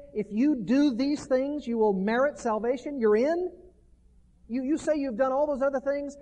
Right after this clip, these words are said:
I buy your argument. You said you've done them from your youth. I'll take that. And now what I want you to do is sell all that you possess, give it to the poor, and come.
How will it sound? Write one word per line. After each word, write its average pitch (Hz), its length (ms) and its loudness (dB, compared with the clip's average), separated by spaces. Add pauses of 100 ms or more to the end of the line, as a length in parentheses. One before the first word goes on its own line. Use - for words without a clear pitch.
I 202 140 -2
buy 247 260 0
your 247 220 0
argument. 262 480 -6 (200)
You 208 100 -8
said 277 200 0
you've 247 140 -6
done 254 140 -2
them 262 100 -6
from 240 160 -8
your 202 120 -2
youth. 254 380 -4
I'll 180 160 -2
take 269 320 -2
that. 247 360 -6 (180)
And 202 120 -6
now 262 200 -2
what 254 100 2
I 208 60 0
want 240 200 -2
you 226 80 -6
to 208 60 -4
do 233 220 -2
is 196 140 -8
sell 254 260 0
all 240 340 2
that 214 160 -6
you 233 160 -6
possess, 240 360 -6
give 240 160 -4
it 247 60 -4
to 220 100 -6
the 190 80 -6
poor, 247 300 0
and 185 180 -8
come. 240 320 -4